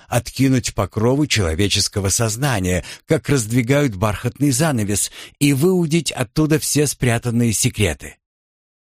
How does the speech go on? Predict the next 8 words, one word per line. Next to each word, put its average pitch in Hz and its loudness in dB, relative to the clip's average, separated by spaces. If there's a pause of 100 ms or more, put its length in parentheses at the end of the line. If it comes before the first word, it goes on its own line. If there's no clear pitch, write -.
(420)
«Да 85 0
ладно», — 101 -4 (140)
сказал 85 -2
себе 87 -2
Симон, 123 2 (180)
прикуривая 120 2
новую 104 2
Муратти. 101 -2